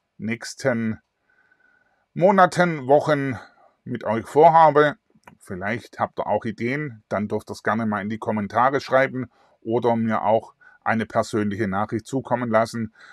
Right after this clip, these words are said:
egal wo auch immer, entweder bei Instagram, YouTube, Facebook oder auch per E-Mail, da dazu die Adresse info at promigeflüster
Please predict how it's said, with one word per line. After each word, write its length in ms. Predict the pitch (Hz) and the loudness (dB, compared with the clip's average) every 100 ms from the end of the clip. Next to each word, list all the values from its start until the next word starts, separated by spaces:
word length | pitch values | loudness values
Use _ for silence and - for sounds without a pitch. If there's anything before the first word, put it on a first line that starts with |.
| - _ - | -20 _ -8
egal 420 | 120 113 117 110 | 0 4 4 4
wo 200 | 107 117 | 0 0
auch 160 | 98 101 | 0 -2
immer, 320 | 147 156 147 | 0 0 0
entweder 720 | 120 120 110 117 107 110 101 | -4 -4 0 0 2 2 0
bei 340 | 101 113 107 - | -2 -2 -4 -4
Instagram, 680 | 151 160 - 147 135 131 135 | -8 -8 -6 -4 2 2 0
YouTube, 680 | 123 139 - - 135 131 _ _ _ _ _ - _ _ _ _ | -2 -4 -2 0 0 0 _ _ _ _ _ -20 _ _ _ _
Facebook 720 | 131 135 - 151 131 - - _ _ - _ | 0 0 0 0 0 -2 -18 _ _ -20 _
oder 320 | 123 131 127 | 2 4 4
auch 320 | 107 117 - - _ _ _ _ - | 4 2 0 -18 _ _ _ _ -10
per 320 | 113 104 110 _ - | -4 -2 -4 _ -4
E-Mail, 440 | 170 185 175 165 - 117 - | 0 0 0 -4 -12 -10 -2
da 180 | 98 | -2
dazu 340 | 101 101 - 113 | -2 -6 -6 -8
die 240 | 101 95 | -6 -8
Adresse 540 | - - 107 120 127 - - | -10 -4 -2 -2 -6 -8 -6
info 640 | 160 196 - 165 165 - _ | -4 -4 -2 -2 -2 -8 _
at 320 | 120 127 - - _ - | -4 -4 -8 -20 _ -20
promigeflüster 1200 | - 92 113 131 113 113 - 107 104 - 113 107 | -8 -2 0 0 -2 -6 -4 -4 -4 0 0 0